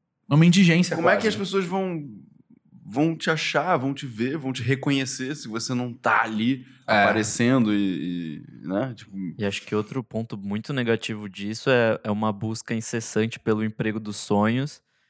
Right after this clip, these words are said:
Speaker 3: que é uma coisa até que a gente já tinha falado em um programa anterior, de,
Speaker 1: Uhum.
Speaker 3: de um depoimento, dessa busca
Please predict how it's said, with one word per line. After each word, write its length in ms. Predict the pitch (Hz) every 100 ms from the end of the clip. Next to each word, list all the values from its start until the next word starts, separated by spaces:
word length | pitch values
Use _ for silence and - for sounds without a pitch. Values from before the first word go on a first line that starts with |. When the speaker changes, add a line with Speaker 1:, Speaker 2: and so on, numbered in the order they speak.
| _ _
Speaker 3:
que 80 | -
é 20 |
uma 100 | 117
coisa 200 | 120 120
até 100 | 131
que 80 | -
a 20 | 143
gente 140 | 135
já 80 | 117
tinha 220 | - 110
falado 440 | - 107 98 98
em 60 | 98
um 60 | 92
programa 400 | 101 98 98 98
anterior, 480 | 104 98 95 95
de, 120 | 107 120
Speaker 1:
Uhum. 220 | 110 107
Speaker 3:
de 100 | 101
um 40 |
depoimento, 880 | 98 95 104 101 98 101 107 123 131 _ _ _ _ _ - 104 -
dessa 460 | - 113 110 - 120
busca 960 | 104 113 123 139 - 160 147 139 127